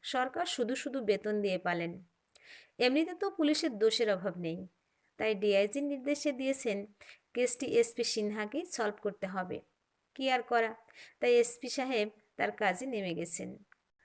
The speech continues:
পুলিশের জিজ্ঞাসাবাদে pepper and salt, নরম এবং গরম পদ্ধতিতে কি করে তথ্য আদায় করতে হয়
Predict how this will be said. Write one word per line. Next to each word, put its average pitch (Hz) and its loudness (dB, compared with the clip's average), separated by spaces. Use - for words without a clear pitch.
পুলিশের 285 0
জিজ্ঞাসাবাদে 277 2
pepper 247 2
and 285 0
salt, 180 4
নরম 208 0
এবং 277 -4
গরম 226 4
পদ্ধতিতে 240 0
কি 285 -4
করে 330 -4
তথ্য 208 -2
আদায় 269 0
করতে 254 -6
হয় 220 2